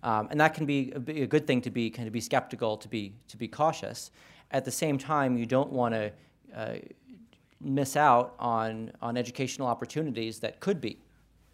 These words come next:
uh, a good opportunity and that could, could pay off. So I think it's important to have those serious conversations, to think about debt as a, as a serious thing, absolutely, to think really hard about what the likely economic outcomes are, and those are gonna be different for different kinds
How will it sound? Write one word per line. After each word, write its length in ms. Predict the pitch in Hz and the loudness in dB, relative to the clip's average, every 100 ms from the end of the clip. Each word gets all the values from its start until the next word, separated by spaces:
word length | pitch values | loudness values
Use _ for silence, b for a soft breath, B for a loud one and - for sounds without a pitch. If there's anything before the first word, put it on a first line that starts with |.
| _ | _
uh, 380 | 117 107 101 98 98 b b b | -4 -2 -2 -4 -8 b b b
a 60 | 127 | -2
good 160 | 127 113 | 4 4
opportunity 560 | 101 107 110 101 110 | 2 -2 -6 -4 -4
and 100 | 110 | -4
that 140 | 110 - | -4 -2
could, 200 | 185 147 - _ - | -4 -4 -14 _ -6
could 200 | 190 165 | -6 -4
pay 160 | 113 - | -6 -6
off. 320 | - - - - _ _ _ _ - - | -6 -8 -20 -20 _ _ _ _ -20 -20
So 360 | - 139 123 117 B B B - | 0 4 4 2 B B B -2
I 80 | 139 | 0
think 260 | 196 185 | 0 0
it's 260 | 156 - - - _ | 0 -2 -12 -18 _
important 380 | 143 135 165 165 | -6 4 4 4
to 80 | 139 | 0
have 220 | 139 139 | 2 2
those 180 | 135 131 | 2 0
serious 240 | 151 139 | 0 0
conversations, 840 | - 131 123 127 127 120 107 117 - B B B - | 0 -2 -2 -2 -2 -2 -6 -8 -12 B B B -8
to 120 | 139 | 2
think 200 | 180 175 | 2 6
about 360 | 135 120 - | 8 6 6
debt 180 | 120 113 | 4 4
as 160 | - 107 | 2 -6
a, 120 | 107 | -8
as 140 | - 113 | -6 -6
a 20 | |
serious 420 | - 110 104 - | -4 -4 -4 -6
thing, 240 | 104 107 139 - | -6 -6 -10 -6
absolutely, 600 | 110 - 117 107 113 127 127 B B _ | -4 -4 -6 -6 -4 -6 -8 B B _
to 120 | 143 | -8
think 380 | - 175 175 - | 4 4 4 0
really 320 | 135 151 147 | 2 4 4
hard 420 | 113 131 131 127 | 4 6 8 6
about 480 | 127 120 110 113 - | 4 4 4 4 2
what 220 | 120 123 | -2 0
the 80 | 127 | 0
likely 340 | 117 113 117 123 | 0 0 -4 -8
economic 440 | 120 113 110 110 | -6 -4 -4 0
outcomes 440 | 113 113 104 101 98 | 0 0 -6 -6 -4
are, 300 | 101 117 - | -2 -2 -2
and 80 | 143 | 0
those 140 | 151 | 0
are 40 | |
gonna 120 | 165 156 | 0 -2
be 80 | |
different 380 | 143 175 143 127 | 0 -2 -2 -4
for 100 | 123 | -2
different 260 | 127 135 127 | -2 -2 -2
kinds 500 | 120 123 123 - | -2 0 -2 -6